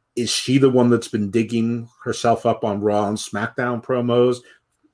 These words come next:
but for N X T? That doesn't make any sense. Or did they steal each other's storylines, which entirely makes sense in W W E world? Um, but God bless Mandy Rose for winning that title. That was, that was terrific.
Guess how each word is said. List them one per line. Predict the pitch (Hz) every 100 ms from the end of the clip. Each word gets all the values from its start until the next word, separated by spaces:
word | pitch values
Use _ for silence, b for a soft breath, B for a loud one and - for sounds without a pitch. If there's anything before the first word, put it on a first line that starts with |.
| -
but | 107 -
for | 104
N | 101
X | 98 -
T? | - 123
That | 117 107
doesn't | 110 95
make | 98 95
any | 95 95
sense. | - 98 107 -
Or | 95
did | 92 98
they | 98 98 - b b
steal | - - 131 117
each | 113
other's | 120 110 95
storylines, | - 104 107 104 104 110 113 -
which | 95 - - - _ _ _ _ _ _ _ _
entirely | - 101 - 113 98
makes | 90 92 -
sense | 95 90
in | 95
W | 92 92
W | 92 90 92
E | 90
world? | 92 101 101 107 B B B B B 90
Um, | 92 92 92 _ _ _ _ _ _ _ - _
but | 113
God | 113 107
bless | 113 107 -
Mandy | 104 95
Rose | 98 92 92
for | 87 95
winning | 85 87 85
that | 85
title. | - 80 80 90
That | - 87
was, | 92
that | -
was | 92 95
terrific. | - 85 - 104